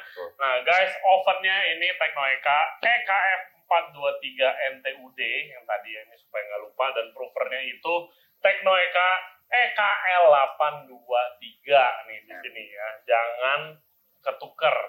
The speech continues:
Speaker 1: Ya.
Speaker 2: tipe-tipenya karena beda. Ingat, kalau kalian mau croissant atau pain au chocolat seperti ini, pertama kontak dulu dulu.
Speaker 1: Ih, beli
Speaker 2: Ya
Speaker 1: croissant
Speaker 2: kan?
Speaker 1: dulu.
Speaker 2: Kedua, oh mungkin beli ovennya dulu.
Speaker 1: <laughs> Iya,
Speaker 2: Kontaknya
Speaker 1: dulu,
Speaker 2: dulu, kan?
Speaker 1: ya,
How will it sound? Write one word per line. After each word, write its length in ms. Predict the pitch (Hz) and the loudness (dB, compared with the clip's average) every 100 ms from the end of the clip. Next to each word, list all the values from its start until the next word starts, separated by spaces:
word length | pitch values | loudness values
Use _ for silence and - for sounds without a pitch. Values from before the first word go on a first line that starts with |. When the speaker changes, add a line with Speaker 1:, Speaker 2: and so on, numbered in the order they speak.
| - | -10
Speaker 1:
Ya. 100 | 135 | -16
Speaker 2:
tipe-tipenya 640 | - 117 - 110 123 123 113 - | -14 -14 -16 -18 -18 -12 -12 -6
karena 280 | - - 117 | -6 -4 -6
beda. 360 | 123 123 131 123 - | -2 4 4 4 -2
Ingat, 280 | 170 214 208 - | -2 0 0 0
kalau 280 | 151 170 185 | 2 2 2
kalian 280 | 214 226 | 0 0
mau 200 | 220 185 | 0 0
croissant 480 | - 214 208 226 240 | 4 4 4 4 4
atau 300 | 196 180 170 | 2 2 2
pain 180 | - 214 | 2 0
au 100 | 220 | 0
chocolat 520 | 196 190 175 170 160 - - _ _ | -2 -2 4 6 6 2 -6 _ _
seperti 420 | - 156 196 214 190 | -8 -6 -4 -2 -2
ini, 500 | 147 123 131 180 _ _ _ - | -2 -2 -4 -8 _ _ _ -14
pertama 340 | - 117 151 | -6 -4 -4
kontak 300 | 143 131 131 | -4 -8 -10
dulu 220 | 127 117 113 | -18 -20 -20
dulu. 260 | 107 - - | -20 -20 -14
Speaker 1:
Ih, 220 | 165 143 | -14 -14
beli 120 | 131 | -14
Speaker 2:
Ya 100 | 139 | -6
Speaker 1:
croissant 180 | 151 147 | -4 -4
Speaker 2:
kan? 100 | 156 160 | -6 -4
Speaker 1:
dulu. 220 | 180 202 196 - | -2 -4 -6 -4
Speaker 2:
Kedua, 460 | 143 135 131 139 - - | -4 -2 2 2 2 -2
oh 120 | - 175 | 0 2
mungkin 220 | 170 247 | 0 -2
beli 120 | 220 262 | 2 2
ovennya 300 | - 262 254 | 4 0 0
dulu. 200 | 254 185 | 2 2
Speaker 1:
<laughs> 0 | 240 | 4
Iya, 60 | |
Speaker 2:
Kontaknya 300 | - - - 202 | 6 6 6 4
Speaker 1:
dulu, 100 | 233 | 6
Speaker 2:
dulu, 100 | 226 | 6
kan? 120 | 185 175 | 6 4
Speaker 1:
ya, 160 | 165 | 2